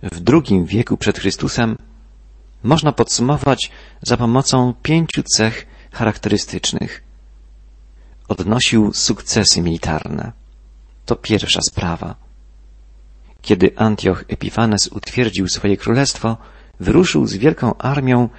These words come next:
ku południowi, jak prorokował Daniel, do Egiptu.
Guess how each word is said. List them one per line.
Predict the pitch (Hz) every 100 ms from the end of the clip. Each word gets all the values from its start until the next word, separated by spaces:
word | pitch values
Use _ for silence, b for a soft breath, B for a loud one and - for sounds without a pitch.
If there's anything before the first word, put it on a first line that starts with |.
| b b b
ku | -
południowi, | 123 131 117 101 101 95 80 85 - - - b b b
jak | 95 -
prorokował | - - 98 - 98 98 92
Daniel, | 92 87 85 107 - - - - -
do | 120 143
Egiptu. | - - - -